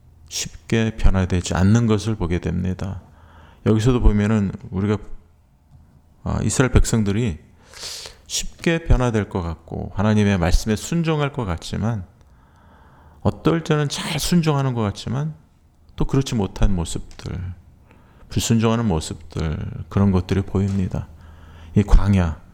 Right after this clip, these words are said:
그리고 광야를 지나서 요단강에 들어와서, 지나서 이제 가나안 땅에 들어온 그들의 삶이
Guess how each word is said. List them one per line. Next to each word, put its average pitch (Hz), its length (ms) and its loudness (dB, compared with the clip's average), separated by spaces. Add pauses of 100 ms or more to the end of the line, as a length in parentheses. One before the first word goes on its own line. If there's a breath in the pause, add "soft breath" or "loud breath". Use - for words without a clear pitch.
(140)
그리고 110 200 2
광야를 110 400 2
지나서 107 580 0 (260 loud breath)
요단강에 95 580 0
들어와서, 90 560 0 (300)
지나서 101 640 -2 (240 loud breath)
이제 - 80 -8
가나안 95 380 -2
땅에 90 260 0
들어온 90 340 0
그들의 87 300 -2
삶이 92 460 0